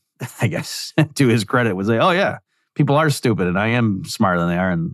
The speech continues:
that is what we're doing." Like, he wouldn't flinch from that probably the way others might. So at least he'd be aware of what he's doing. Okay. But then there's a more sophisticated type of argument that goes something like this.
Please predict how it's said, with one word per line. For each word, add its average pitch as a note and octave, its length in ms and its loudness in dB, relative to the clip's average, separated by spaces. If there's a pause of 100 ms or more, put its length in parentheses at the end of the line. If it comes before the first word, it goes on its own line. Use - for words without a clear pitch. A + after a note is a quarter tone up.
(120)
that G#2 160 2
is G#2+ 100 2
what F#2+ 140 0
we're E2+ 80 -4
doing." E2+ 280 -4 (100)
Like, - 120 -12
he G2 120 -2
wouldn't E2+ 220 -2
flinch F2+ 220 0
from D#2 140 -6
that - 220 -8
probably A#1 440 -8 (580)
the E2+ 80 0
way C#2+ 360 0 (240)
others D2 280 -4
might. D2 240 -4 (580)
So - 160 -4
at C2+ 60 2
least F2 180 0
he'd G#2 120 2
be F#2+ 120 2
aware F2+ 260 2
of E2+ 60 -6
what F#2+ 100 0
he's E2 120 -4
doing. F2 280 -4 (800)
Okay. B2 240 0 (560)
But G2+ 140 -2
then D#3+ 120 4
there's D3+ 160 4
a D3 60 4
more D3+ 240 6
sophisticated A#2 1040 -2
type A2+ 180 0
of G2 120 0
argument F#2 420 0
that F2 80 -10
goes A2 220 0
something A2+ 200 0
like F#2+ 200 0
this. - 360 -4